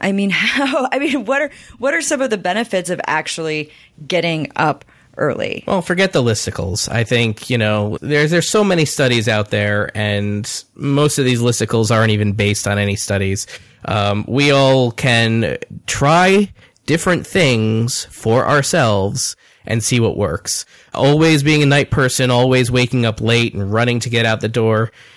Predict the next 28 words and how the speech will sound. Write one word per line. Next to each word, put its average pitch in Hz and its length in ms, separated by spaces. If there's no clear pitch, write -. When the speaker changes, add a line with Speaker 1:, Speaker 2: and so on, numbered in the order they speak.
Speaker 2:
I 147 220
know 170 720
from 131 260
my 139 160
experience 131 720
that 117 180
for - 160
me, 113 480
that - 280
puts - 280
me 110 440
in 113 340
a 107 200
difficult 113 460
position 104 600
for 110 260
being 120 360
effective 104 680
at - 200
whatever 135 420
I 165 60
happen 160 280
to 143 60
be 143 120
doing 117 360
in 110 120
the 113 80
morning. 58 440